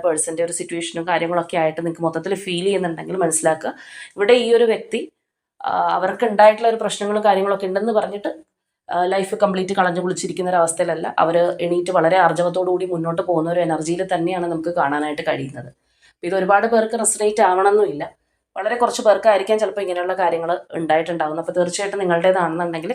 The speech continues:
കമന്റ് ചെയ്യാം. അപ്പോൾ എങ്ങനെയാണെന്നുണ്ടെങ്കിലും ഈ ഒരു റിലേഷൻഷിപ്പിൻ്റെ കാര്യത്തിൽ അവർക്കിപ്പോൾ യാതൊരു ക്ലാരിറ്റി ഇല്ല, അല്ലെങ്കിൽ ഒരു ഐഡിയയും ഇല്ലാത്തൊരവസ്ഥയാണ്. ഇതിനകത്ത് ഇനി ഒരു ഫ്യൂച്ചർ ഉണ്ടോ എന്ന് പോലും ഈ ഒരു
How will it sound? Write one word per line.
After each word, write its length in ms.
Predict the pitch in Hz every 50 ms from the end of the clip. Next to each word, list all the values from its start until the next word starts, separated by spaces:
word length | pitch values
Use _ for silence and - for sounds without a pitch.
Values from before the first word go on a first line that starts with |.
| -
കമന്റ് 280 | 233 175 151 143 151 -
ചെയ്യാം. 200 | 160 131 - - _ _ _ _ _ _ _ _ _ _ _ _ _ _ _ _ _ _ _ _ _ _ _ _ _ _
അപ്പോൾ 140 | _ - 233 226
എങ്ങനെയാണെന്നുണ്ടെങ്കിലും 760 | 240 254 285 285 285 269 254 254 262 240 240 233 240 254 254 233
ഈ 20 | 233 254
ഒരു 80 | 262 254 240 233
റിലേഷൻഷിപ്പിൻ്റെ 600 | 220 208 214 - - 240 - - - 240 247 262 262 226
കാര്യത്തിൽ 340 | 202 196 190 190 202 208 196
അവർക്കിപ്പോൾ 340 | 185 185 185 196 180 196 190 180
യാതൊരു 300 | 170 175 185 226 240 254 226
ക്ലാരിറ്റി 360 | 220 190 180 180 175 - 196 180
ഇല്ല, 100 | 170 165 160 165
അല്ലെങ്കിൽ 240 | 165 165 165 175 180 180
ഒരു 80 | 175 175 170
ഐഡിയയും 260 | 165 170 190 208 214 202 175
ഇല്ലാത്തൊരവസ്ഥയാണ്. 880 | 180 208 233 247 - 214 175 151 156 156 - - 180 160 151 151 156 156 - - - - - - - _ - -
ഇതിനകത്ത് 380 | 170 185 190 190 185 180 - 190
ഇനി 100 | 185 185
ഒരു 80 | - -
ഫ്യൂച്ചർ 300 | 180 175 170 - - -
ഉണ്ടോ 160 | 175 170 180 180
എന്ന് 100 | 196 208 160 185
പോലും 200 | 175 180 196 190
ഈ 40 | 175 170
ഒരു 60 | 175